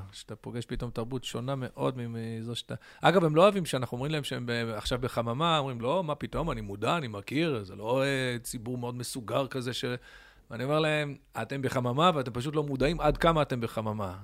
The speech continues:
זה נכון שאתה... אה, מכיר לא מעט דברים על העולם שמחוץ, אבל זה שונה ממה שאתה תפגוש. אנחנו לא יכולים באמת להכין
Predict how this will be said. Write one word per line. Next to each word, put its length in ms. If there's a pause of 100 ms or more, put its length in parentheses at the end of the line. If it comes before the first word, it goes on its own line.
זה 160
נכון 260
שאתה... 560 (480)
אה, 80 (760)
מכיר 280
לא 100
מעט 180
דברים 260
על 100
העולם 240
שמחוץ, 540
אבל 300 (260)
זה 180
שונה 320
ממה 280
שאתה 760
תפגוש. 560 (300)
אנחנו 340
לא 80
יכולים 300
באמת 360
להכין 460